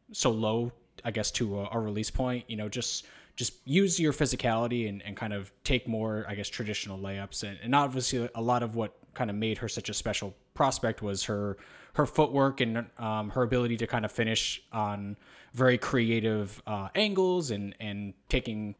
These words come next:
these very impressive steps to the basket and, and being able to finish in ways that other players just don't finish very often. But, you know, I just don't think a lot of that is gonna fly in, in the W N B A. You know, just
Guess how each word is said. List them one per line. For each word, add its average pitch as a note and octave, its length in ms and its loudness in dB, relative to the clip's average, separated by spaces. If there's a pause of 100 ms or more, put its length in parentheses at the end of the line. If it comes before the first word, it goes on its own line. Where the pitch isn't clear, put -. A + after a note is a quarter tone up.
these A2 180 -2
very A#2+ 380 4
impressive B2+ 480 2
steps - 300 4
to A#2 60 -2
the A2+ 80 2
basket A2 440 2
and, G2 160 -4
and G#2 140 -4
being A2 180 0
able G#2+ 180 -2
to - 100 -10
finish G#2 400 -2
in G2 160 -4
ways G2+ 260 0
that G#2+ 120 0
other A2+ 160 0
players A2+ 320 0
just - 160 -6
don't G#2 160 -4
finish A2 260 0
very G2 200 -4
often. F#2 380 -8
But, - 200 -8 (120)
you C#3+ 100 4
know, D3+ 80 8
I C#3 80 8
just C3+ 160 2
don't B2+ 120 2
think A2 120 0
a G#2+ 40 0
lot G#2 160 4
of F#2+ 60 -6
that G2 120 -2
is F#2 120 -6
gonna F2+ 280 -4 (140)
fly C3+ 360 6
in, A2 320 0
in A2+ 140 -4
the A2 60 0
W G#2 280 0
N G#2 60 -2
B G2 180 -2
A. G#2+ 100 2
You G#2 160 -2
know, F#2+ 100 -4
just - 300 -4